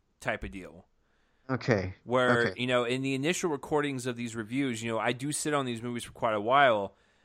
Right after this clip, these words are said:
Speaker 1: but as time keeps going, it's like maybe, maybe it just, it lessens in value for me, or maybe it gains value. Um,
Speaker 2: Hmm.
Speaker 1: but, and I, I think it's also because I'm, I'm super nerdy and I wanna see, like, King Kong, Godzilla stuff, but, like,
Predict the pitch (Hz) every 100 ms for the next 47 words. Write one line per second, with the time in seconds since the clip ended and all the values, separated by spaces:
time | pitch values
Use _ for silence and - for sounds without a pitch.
0 | _ 120 120 131 123 143 131 117 123 -
1 | - 147 147 131 120 - 120 113 110 98
2 | _ 110 117 127 127 127 127 120 113 -
3 | _ _ _ _ _ _ 120 131 131 131
4 | 131 127 110 117 117 110 - - 117 98
5 | 113 127 127 131 117 110 107 110 110 104
6 | - 104 98 107 104 107 127 123 135 165
7 | 139 110 90 85 78 - _ _ _ _
8 | _ _ 117 120 113 107 95 - _ 120
9 | 120 139 127 143 156 170 175 175 190 208
10 | 185 170 151 143 139 127 127 110 120 117
11 | 139 123 113 113 117 120 113 110 113 110
12 | - 117 107 101 120 110 117 110 107 104
13 | 104 107 104 107 - 120 120 - 117 110
14 | 110 101